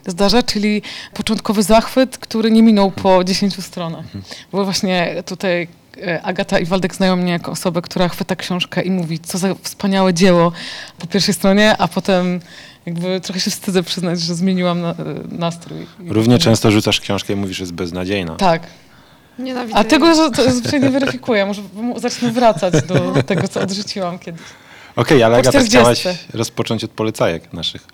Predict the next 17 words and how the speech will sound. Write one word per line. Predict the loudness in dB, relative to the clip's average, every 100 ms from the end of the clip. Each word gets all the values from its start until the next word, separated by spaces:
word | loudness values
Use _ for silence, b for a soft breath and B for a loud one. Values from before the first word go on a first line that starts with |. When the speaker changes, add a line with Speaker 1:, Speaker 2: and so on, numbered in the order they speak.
| B B _
Speaker 3:
Tak, | 0 0 -2
chciałam | -2 0 0
was | -2 -4
zapytać, | -6 -6 -6 -6
co | -10 -4 -2 -2 -2
poza | -6 -8
tym, | -8 -10
że | -8 -10
skończyliśmy | -10 -10 -10 -8 -8 -8 -8
Krew | -8 -10 -10
o |
świcie, | -12 -12 -10 -6 -4 -4 -8
czytacie | -10 -10 -10 -6
teraz | -6 -6
i | -8
co | -10
możemy | -10 -8 -8 -10